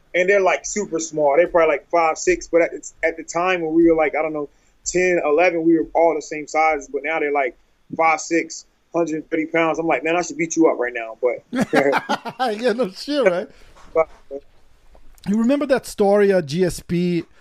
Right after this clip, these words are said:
Speaker 2: met a guy that used to be his bully in, in, in high school or something like that, and,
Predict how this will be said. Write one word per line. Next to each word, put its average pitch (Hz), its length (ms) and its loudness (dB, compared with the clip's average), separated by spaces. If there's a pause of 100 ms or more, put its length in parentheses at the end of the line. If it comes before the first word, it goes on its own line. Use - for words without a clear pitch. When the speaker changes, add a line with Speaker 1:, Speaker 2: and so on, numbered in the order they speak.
(280)
Speaker 2:
met 165 320 0
a 165 60 0
guy 156 400 -2
that 165 100 -2
used 160 160 -4
to 165 80 -8
be 151 140 -2
his 139 160 -2
bully 156 440 -2
in, 147 220 -6
in, 139 320 -4
in 127 220 -6
high 123 240 -2
school 170 340 -2
or 165 80 0
something 170 320 -4
like 160 140 -4
that, 170 240 0
and, 139 180 -4